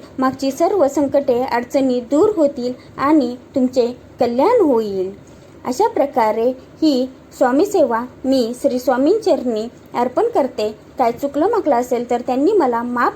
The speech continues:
करावं, हे मी त्यांना विनंती करते. श्री स्वामी समर्थ. जय जय स्वामी समर्थ. श्री स्वामी समर्थ. जय जय स्वामी समर्थ. श्री स्वामी समर्थ.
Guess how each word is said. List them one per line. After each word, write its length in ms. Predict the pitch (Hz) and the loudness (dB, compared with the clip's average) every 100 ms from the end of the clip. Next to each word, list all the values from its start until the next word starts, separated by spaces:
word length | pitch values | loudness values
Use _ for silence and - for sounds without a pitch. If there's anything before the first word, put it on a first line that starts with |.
| - | -2
करावं, 500 | 311 226 208 214 220 - - - - - | -2 2 0 0 -4 -8 -20 -20 -18 -2
हे 160 | 339 349 | 2 4
मी 160 | 254 | 2
त्यांना 340 | 247 226 220 240 - | 0 -2 -4 -6 -6
विनंती 500 | 247 240 240 262 494 427 | -4 -2 0 2 2 2
करते. 480 | 247 - 214 196 196 - - - - | -2 -2 -6 -6 -8 -18 -20 -20 -4
श्री 200 | - 480 | 2 2
स्वामी 360 | 453 277 220 214 | 2 0 -2 -4
समर्थ. 480 | 240 214 208 208 427 494 - - 233 | -4 -2 -2 0 -4 -4 -12 -6 0
जय 160 | 220 | 0
जय 180 | 240 523 - | 2 2 2
स्वामी 300 | 285 226 214 | 0 -2 -4
समर्थ. 540 | 247 208 202 202 - 202 - - - - - | -4 -2 -2 -4 -8 -8 -12 -20 -20 -14 -4
श्री 200 | 269 285 | -2 0
स्वामी 340 | 220 196 196 | 0 0 -2
समर्थ. 460 | 220 208 202 202 311 554 - - 247 | -2 -2 -2 -2 -2 -2 -8 -14 -8
जय 220 | 214 208 | -2 0
जय 180 | 214 508 | 2 2
स्वामी 340 | 571 269 202 190 | 2 0 0 -2
समर्थ. 500 | 220 202 196 - 196 196 - - - - | -4 -2 -4 -6 -10 -12 -20 -20 -14 -2
श्री 200 | 285 554 | 2 2
स्वामी 340 | 330 220 196 | 2 0 -2
समर्थ. 500 | 190 214 196 190 - | -2 -2 -2 -2 -4